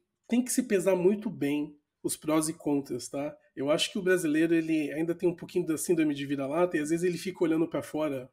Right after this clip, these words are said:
pros países de fora, e acha que tudo é mil maravilhas. E tem as maravilhas sim, mas tem esses desafios, como a gente passou aqui no episódio. Então, insider, se você tem um sonho de morar fora, pese muito bem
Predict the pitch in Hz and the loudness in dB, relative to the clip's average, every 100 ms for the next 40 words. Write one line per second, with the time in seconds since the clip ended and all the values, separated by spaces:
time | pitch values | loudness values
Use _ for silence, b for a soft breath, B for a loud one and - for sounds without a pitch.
0 | _ 131 - 139 139 127 165 160 160 156 | _ -14 -8 -6 -6 -6 -2 0 0 -2
1 | - - - 190 190 180 196 190 196 165 | -6 -10 -4 4 4 6 4 6 4 4
2 | 143 - - b b b 359 254 302 285 | -2 -6 -14 b b b -4 0 2 2
3 | 170 180 147 170 147 - 156 226 208 214 | 2 2 2 -2 -4 -4 -4 -2 -4 -2
4 | 208 208 160 147 135 151 151 143 135 139 | -2 -2 -6 -6 -6 -6 -4 -2 -2 -4
5 | - 127 127 - 127 127 120 127 160 202 | -8 -8 -8 -6 -6 -6 -4 0 0 -2
6 | - B B B - 202 277 - 143 135 | -12 B B B 4 6 6 6 4 2
7 | - 147 - 190 311 - 185 175 147 131 | -2 -4 -2 4 4 6 6 6 2 0
8 | - 175 160 - b b _ 180 180 202 | 0 0 0 -4 b b _ 6 8 8
9 | 180 170 170 170 147 139 135 139 | 6 8 6 4 -2 0 2 0